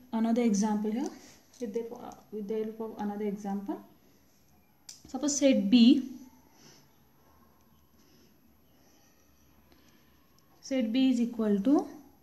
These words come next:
curly bracket open X such that minus ten less than equal to X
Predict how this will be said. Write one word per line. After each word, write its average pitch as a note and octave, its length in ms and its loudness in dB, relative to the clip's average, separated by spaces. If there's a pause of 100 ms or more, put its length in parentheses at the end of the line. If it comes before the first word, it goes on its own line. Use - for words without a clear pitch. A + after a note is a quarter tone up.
(760)
curly A3+ 240 2
bracket A3+ 340 0
open A3+ 500 0
X B3+ 540 -2
such C4+ 460 2
that G#3+ 460 -2 (4000)
minus A#3+ 680 6
ten C#4 500 2 (1080)
less A#3+ 360 2
than C4+ 260 6
equal B3+ 400 4
to B3+ 180 2
X B3 600 -4